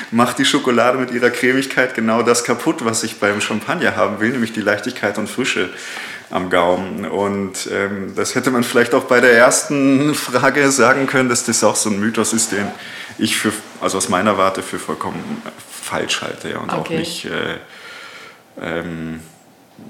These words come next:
Speaker 2: Aber ihr bietet ja in der Bar Austern an, äh, Kaviar an, Alpenkaviar
Speaker 1: Mhm.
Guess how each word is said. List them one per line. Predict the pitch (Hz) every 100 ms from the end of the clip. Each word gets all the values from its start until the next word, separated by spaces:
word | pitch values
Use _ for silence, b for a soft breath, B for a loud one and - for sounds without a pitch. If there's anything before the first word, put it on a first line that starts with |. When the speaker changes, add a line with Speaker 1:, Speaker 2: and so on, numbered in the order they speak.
| - - B -
Speaker 2:
Aber | 190
ihr | 190 214
bietet | 208 202 190 165
ja | 175 170 165
in | 160 165
der | 170
Bar | 165 143 139 - -
Austern | - 170 - - 196 196
an, | 160 165 165 175 - 175 165 -
äh, | 135
Kaviar | 139 127 139 170 185 175 165 147
an, | 160 160 165
Alpenkaviar | - 160 165 190 - 160 165 156 170
Speaker 1:
Mhm. | 175